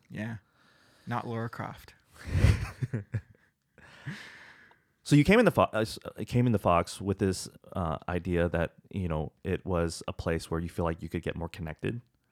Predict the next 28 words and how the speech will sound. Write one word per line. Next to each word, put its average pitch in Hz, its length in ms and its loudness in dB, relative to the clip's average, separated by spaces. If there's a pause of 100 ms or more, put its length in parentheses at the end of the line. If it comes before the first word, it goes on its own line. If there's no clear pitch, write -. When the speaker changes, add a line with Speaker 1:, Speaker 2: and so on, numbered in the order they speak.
(140)
Speaker 1:
Yeah. 117 100 -4
Speaker 2:
with 90 200 2
the 90 120 -4
institution, 80 600 -6
at 82 80 -6
least 87 200 -6
with 85 100 -8 (220)
faculty. 82 600 -6 (920)
Um, 92 540 4 (160)
tell - 120 6
me 233 100 2
a 330 40 6
little 269 160 8
bit 277 80 6
about, 196 160 8
like, 120 220 4 (120)
your 110 160 6
first - 480 6
year. 90 360 -2 (260)
What 120 120 6
was 156 120 8
that 117 160 8
like? 85 360 -2 (260)
Tell - 120 4
me 196 100 6
about 117 180 6
freshman 107 440 4
Tyler. 85 380 2